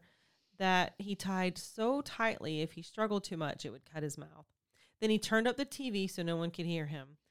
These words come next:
Chris asked Robert before one morning, before he left one morning,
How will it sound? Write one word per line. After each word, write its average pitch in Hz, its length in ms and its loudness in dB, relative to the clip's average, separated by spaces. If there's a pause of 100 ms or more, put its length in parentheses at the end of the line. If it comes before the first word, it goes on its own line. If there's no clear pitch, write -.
(300)
Chris 247 260 2 (100)
asked 196 320 0
Robert 170 580 0 (600)
before 185 400 -2
one 185 260 2
morning, 156 540 -2 (280)
before 165 260 -4
he 165 60 0
left 156 200 -2
one 165 140 -8
morning, 147 400 -18